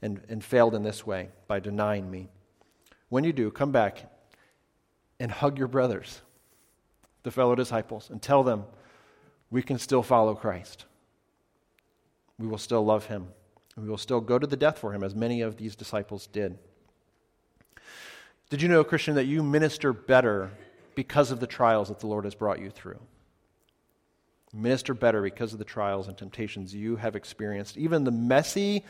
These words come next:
imperfect, really blew it moments of your life can be used, can be redeemed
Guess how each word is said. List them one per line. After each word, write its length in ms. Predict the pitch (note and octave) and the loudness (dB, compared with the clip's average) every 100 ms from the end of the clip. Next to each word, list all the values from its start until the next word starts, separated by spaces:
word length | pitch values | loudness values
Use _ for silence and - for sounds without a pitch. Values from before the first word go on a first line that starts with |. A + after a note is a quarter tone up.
| - - - _ _ | -16 -20 -20 _ _
imperfect, 840 | F3 G3+ G#3 - F#3 F3+ F#3 F3+ - - _ _ - | 2 4 2 4 4 6 6 6 0 -20 _ _ -10
really 500 | F3+ A3+ A#3 A3+ A3 | 2 8 10 10 8
blew 400 | F3+ G#3+ G#3 G#3 | 10 12 12 12
it 280 | G3+ G3+ C#3+ | 12 8 6
moments 460 | D#3 F#3 G3+ G3+ | 10 10 10 6
of 180 | F3+ F3 | 8 8
your 180 | E3+ D#3 | 10 10
life 420 | C#3+ D3 G#3 G3+ | 10 10 10 4
can 200 | - F#3 | 2 2
be 120 | F#3 | 2
used, 520 | F#3+ D#3 C3 A#2+ A#2 | 0 2 2 2 -2
can 160 | - C#3 | -2 0
be 140 | C#3+ | 2
redeemed 640 | F3+ F3 C#3+ D3+ C3+ A2+ A2 | 4 4 2 2 2 0 -4